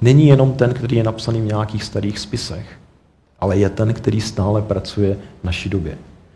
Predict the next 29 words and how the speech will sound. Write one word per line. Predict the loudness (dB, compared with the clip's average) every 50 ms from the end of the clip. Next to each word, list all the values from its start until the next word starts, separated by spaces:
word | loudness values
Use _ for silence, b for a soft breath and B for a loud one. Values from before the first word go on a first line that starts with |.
| b b b b b b b b b b b -8
A | -4 2
Izajáš | 4 6 8 8 8 8 8 6 4
tady | 2 2 4 4
říká, | 2 2 0 2 2 2 4 4 2 0 -2 -4 -10 -12 -16 -20 -20 -20 -20 _ _ _ _ _ _ _ _ _ _ _ -6
že, | -2 4 6 6 8
eh, | 8 6 4 4 4 4 4 4
v | 4 2
tom | -2 0 0 2
verši, | 2 2 0 0 -6 -4 0 2 2 2 0
eh, | -2 -6 -12 -18 -20 -20 -20 _ _ _ _ _ _ _ _ _ _ _ _ _ _ _ _ _ _ _ -2 -2 0 0 0 0
osmnáct: | 0 -2 0 2 4 6 8 8 8 6 4 2 -2 -4 -6 -8 -8 -8 -10 -18 -20 -20 _ _ _ _ _ _ _ _ _ _ -4
"Hle, | 2 6 8 10 10 10 8 8 6 2 0 -2
já | 0 2 4 4 6 4 4
a | 2 2 0 2
děti, | 4 4 2 2 2 -2 -2 -2
které | -2 0 0 0 2 2
mi | 0 0
dal | 2 2 4 4
Hospodin, | 4 2 0 0 -4 -2 0 2 2 2 2 2 0 -2 -4 -6 -8 -12 -18 -20 -20
jsme | -10 -2 2 6 6
v | 6 6 4 0 0
Izraeli | 2 4 6 6 6 8 8 8 8 8
jako | 6 6 4 2 0
divy | 0 2 4 4 6 6 4 4
a | 2 0
znamení | 2 4 4 6 6 6 6 6 4 2 0 -2 -4 B B B B
od | -6 -2
Hospodina | -2 -2 -2 -2 -4 -2 -2 0 0 0
zástupu." | -2 -2 -4 -4 -6 -8 -14 -16 -18 -18